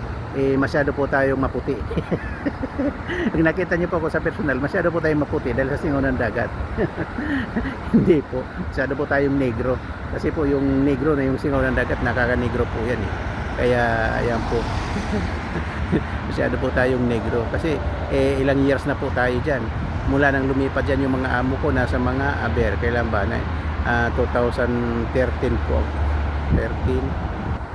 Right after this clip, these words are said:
Ay, hindi, opo, two thousand thirteen po kami lumipat dyan eh. Eh di, sampung taon na po. Kasi two thousand twenty-three na ngayon.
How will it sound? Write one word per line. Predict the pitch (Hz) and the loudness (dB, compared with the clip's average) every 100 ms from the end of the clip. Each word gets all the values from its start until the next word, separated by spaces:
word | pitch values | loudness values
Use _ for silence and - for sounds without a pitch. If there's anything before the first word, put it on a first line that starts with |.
| - | -2
Ay, | 143 143 | 0 2
hindi, | 147 | 0
opo, | 147 185 139 | 0 0 2
two | 131 147 | 0 0
thousand | 143 147 131 | 0 2 2
thirteen | 139 - 135 | 2 0 0
po | 151 | 0
kami | 139 139 | 2 2
lumipat | 139 139 135 - 120 143 | 2 2 0 0 -2 -2
dyan | 139 | -2
eh. | 110 110 - 127 | -2 -4 -4 0
Eh | |
di, | 156 156 | 0 2
sampung | 190 175 190 165 | 2 2 2 2
taon | 165 165 | 2 2
na | - | 2
po. | 110 104 - - - | -2 -2 -6 -6 -2
Kasi | 175 147 | 0 0
two | 135 127 | 0 0
thousand | 131 143 127 135 | 0 2 2 0
twenty-three | 127 123 - - | 0 -2 -2 0
na | 131 135 | 0 0
ngayon. | 143 | 0